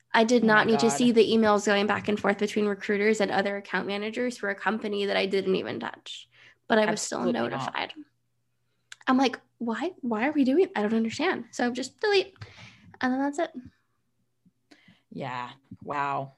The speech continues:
Speaker 2: Guys, don't do that.
Speaker 1: Be
Speaker 2: Don't do
Speaker 1: mindful
Speaker 2: that.
Speaker 1: of the C C for sure.
Speaker 2: Yes,
Speaker 1: That's what
Speaker 2: be
Speaker 1: I feel
Speaker 2: mindful
Speaker 1: like.
Speaker 2: of the C C. If you are about to C C someone,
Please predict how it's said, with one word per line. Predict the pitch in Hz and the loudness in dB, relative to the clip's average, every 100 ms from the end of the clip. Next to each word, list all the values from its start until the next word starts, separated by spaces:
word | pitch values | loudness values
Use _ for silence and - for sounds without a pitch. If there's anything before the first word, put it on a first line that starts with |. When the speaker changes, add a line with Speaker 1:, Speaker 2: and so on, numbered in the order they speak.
| - | -12
Speaker 2:
Guys, | 143 147 143 139 135 | -6 -2 0 -2 -4
don't | 147 190 196 | -4 -4 -4
do | 170 233 | -4 2
that. | 247 170 156 143 135 - _ 233 | 4 6 4 2 -2 -6 _ 0
Speaker 1:
Be | 302 320 | 4 6
Speaker 2:
Don't | 285 | 10
do | |
Speaker 1:
mindful | 254 247 320 - | 10 8 6 8
Speaker 2:
that. | 392 349 | 10 10
Speaker 1:
of | 262 | 6
the | 294 | 2
C | - 269 | 2 2
C | 262 - 208 | 2 0 -4
for | 214 - 220 220 | -2 0 2 2
sure. | - 202 117 - 247 - - - _ _ | 0 0 0 -2 -8 -6 -6 -6 _ _
Speaker 2:
Yes, | 175 151 131 | 4 4 4
Speaker 1:
That's | - | 4
what | |
Speaker 2:
be | 208 | 6
Speaker 1:
I | |
feel | 196 | 8
Speaker 2:
mindful | 170 202 | 6 2
Speaker 1:
like. | 220 | 0
Speaker 2:
of | |
the | 220 | -2
C | 214 156 | 0 -2
C. | 143 139 - | 2 0 0
If | 180 - | -4 -4
you | 160 202 294 | 0 2 4
are | - 220 | 4 4
about | 208 165 - | 6 4 2
to | 165 | -4
C | - 151 | -4 -4
C | 151 143 | -4 -6
someone, | 143 135 131 - | -4 -4 -4 -8